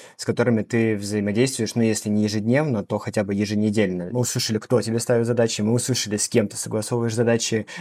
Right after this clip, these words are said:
мы услышали, кого нет, вот. Но кто все-таки есть в рабочем чате у сотрудника, э,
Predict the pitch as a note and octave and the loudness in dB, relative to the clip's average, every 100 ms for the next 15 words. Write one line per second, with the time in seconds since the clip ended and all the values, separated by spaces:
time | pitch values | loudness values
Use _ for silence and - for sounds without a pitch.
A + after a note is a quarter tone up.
0 | - A#2+ B2 C3 - A2 A2+ G#2+ A2 B2+ | 0 2 2 0 0 0 0 2 4 2
1 | - A2+ A2 G#2+ A2+ A2+ - - D3 - | 0 -8 -8 -6 -10 -10 -8 0 0 2
2 | D3 - C3+ B2+ - G#2+ G2+ G#2 G2+ G2 | -2 2 4 4 2 0 0 0 -2 2
3 | B2 C3 C3 A2 G2+ G2 F#2+ - G#2 G#2+ | 2 2 2 2 2 0 -2 -8 -10 -10
4 | G2+ - G#2 A#2 A#2 G#2 G#2 G2 G2 F#2+ | -8 -6 -2 0 0 -2 -2 0 0 0
5 | F#2+ G2 G2+ | -2 -4 -8